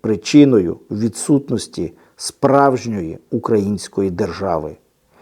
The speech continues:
де українці зможуть бути щасливими.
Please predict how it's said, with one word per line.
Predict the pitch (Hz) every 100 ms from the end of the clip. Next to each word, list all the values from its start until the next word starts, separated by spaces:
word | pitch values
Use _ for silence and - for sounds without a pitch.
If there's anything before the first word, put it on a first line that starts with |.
| - - - -
де | 113 139
українці | 135 135 139 143 131 120
зможуть | 107 120 123 107 107 95
бути | 107 110 - 98 92 - -
щасливими. | - 110 - 92 82 78 76